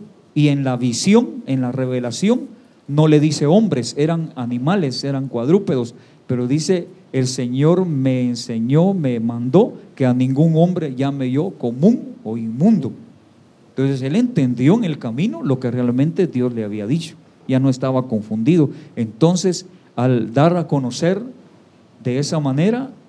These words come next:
entonces aprendió Pedro entró en ser ese ministro efectivo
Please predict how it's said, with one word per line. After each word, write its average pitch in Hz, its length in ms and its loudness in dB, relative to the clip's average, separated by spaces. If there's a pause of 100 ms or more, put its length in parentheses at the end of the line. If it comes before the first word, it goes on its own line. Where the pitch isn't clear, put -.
entonces 147 480 -2
aprendió 123 840 2 (840)
Pedro 147 380 2
entró 156 560 0
en 117 320 0
ser 165 240 0
ese 160 200 -2
ministro 135 520 -2
efectivo 214 580 0